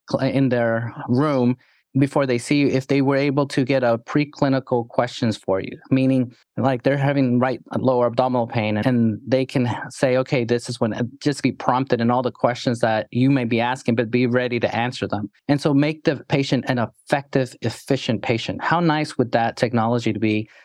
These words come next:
So when you walk in the room, the patient knows exactly what you need, and they're kind, not that they're steering you down a road, but they're being more efficient. Instead of them going into all these other things that really have no relation, go into the meat of it.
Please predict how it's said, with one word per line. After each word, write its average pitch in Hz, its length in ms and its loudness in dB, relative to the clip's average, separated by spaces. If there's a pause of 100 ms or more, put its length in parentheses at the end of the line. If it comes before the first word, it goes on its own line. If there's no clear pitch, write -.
(100)
So 139 140 2
when 135 140 4
you 131 80 4
walk 131 260 0
in 151 60 2
the 123 80 2
room, 120 380 2 (300)
the 127 80 4
patient 131 400 0
knows 135 280 2
exactly 127 440 0
what 127 180 0
you 123 80 2
need, 123 300 2
and 117 120 2
they're 113 120 0
kind, 143 180 -2
not 170 180 0
that 190 140 -2
they're 131 140 2
steering 139 440 0
you 131 120 2
down 117 180 2
a 117 60 2
road, 151 300 2
but 123 140 0
they're 117 80 0
being 123 220 2
more 127 300 4
efficient. - 500 -4
Instead 160 260 0
of 147 120 -2
them 139 120 2
going 127 240 0
into 117 220 -2
all 123 140 2
these 120 180 0
other 117 200 0
things 151 300 0
that 113 140 -2
really 135 240 2
have 123 100 -2
no 117 140 2
relation, 120 540 0 (420)
go 147 220 2
into 151 220 0
the 113 100 2
meat 131 240 2
of 104 140 -2
it. 98 200 0